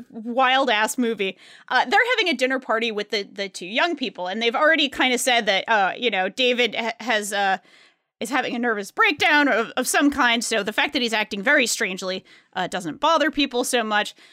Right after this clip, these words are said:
Now, of course, Katharine Hepburn's in love with him, and he's kind of in love with her, but he's also, uh, it's just, he's had a bad day. He was supposed to get married that day. He didn't get married. His bone got buried by George the dog,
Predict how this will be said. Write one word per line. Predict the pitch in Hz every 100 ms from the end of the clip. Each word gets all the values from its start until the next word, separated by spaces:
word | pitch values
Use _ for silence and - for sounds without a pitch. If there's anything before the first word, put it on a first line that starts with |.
| -
Now, | 196 196
of | 196
course, | 226 202
Katharine | 208 190 185
Hepburn's | 233 254 247 220
in | 185 202
love | 320 285
with | 294
him, | 311 277 269 _
and | -
he's | 370 480
kind | 403 320
of |
in | 247 233
love | 214
with | 180
her, | - 262 247
but |
he's | 240 370
also, | 254 226 190 175 -
uh, | - -
it's | - 247
just, | 392
he's | - 254 302
had | 247
a | 165
bad | 147 170 190
day. | 170 170
He | 226
was | 320
supposed | 277 247
to | -
get | 165
married | 220 285 285 254
that | 269 262
day. | 277 240
He | 175
didn't | 139 339 302
get | 277 202
married. | 208 196 196 - -
His | 208
bone | 185 262 349 359 381
got | - 233 -
buried | - 247 285 285
by | 240 165
George | 170 220 247 262
the | -
dog, | 220 196 190 190